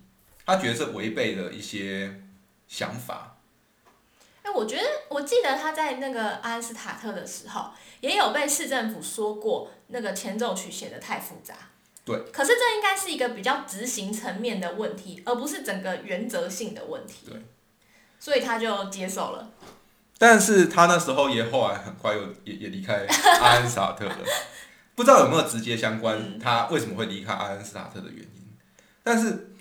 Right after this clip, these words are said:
Speaker 1: 这个在穆尔豪森，我们有这一封信可以作为一个证据，就可以看到他想离开穆尔豪森的原因，显然是跟他没办法在这边得志是有相关。
Speaker 2: 嗯哼。
Speaker 1: 因为他，他可能有点贪心吧，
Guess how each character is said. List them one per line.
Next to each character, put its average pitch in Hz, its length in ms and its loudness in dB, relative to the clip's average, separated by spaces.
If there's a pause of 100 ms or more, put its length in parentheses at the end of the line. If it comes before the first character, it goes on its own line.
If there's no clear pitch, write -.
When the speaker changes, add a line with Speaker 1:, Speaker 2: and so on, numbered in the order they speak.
Speaker 1:
这 277 120 -6
个 214 200 2
在 175 160 4
穆 165 220 0
尔 95 100 -4
豪 98 120 -2
森， 120 220 -4
我 110 80 -6
们 98 100 -8
有 92 200 -8
这 - 160 2
一 135 80 -4
封 127 200 -4
信 120 300 -6
可 104 140 -10
以 95 80 -8
作 104 180 -8
为 92 160 -10
一 92 60 -12
个 92 80 -12
证 95 260 -8
据， 92 240 -12
就 123 140 -10
可 120 100 -8
以 92 80 -8
看 95 300 -6
到 - 240 -12 (420)
他 262 100 2
想 131 240 0
离 101 160 -6
开 127 180 -2
穆 151 200 -4
尔 92 100 -8
豪 - 140 -12
森 98 180 -10
的 95 60 -10
原 - 120 -14 (140)
因， 87 160 -20 (600)
显 98 240 -4
然 92 180 -8
是 143 180 -8
跟 117 280 0
他 - 160 -2
没 123 140 -4
办 135 160 -6
法 117 160 -12
在 - 100 -12
这 98 140 -12
边 98 260 -12
得 - 100 -14 (140)
志 - 200 -14 (300)
是 - 200 -18
有 214 120 -10
相 214 100 -6 (100)
关。 214 180 -12
Speaker 2:
嗯 - 0 -
哼。 - 220 -16 (800)
Speaker 1:
因 196 120 -2
为 196 60 0
他， 170 640 0 (600)
他 - 120 -8
可 - 80 -8
能 95 100 -8
有 107 60 -8
点 107 120 -10
贪 92 220 -12
心 90 220 -16
吧， - 120 -18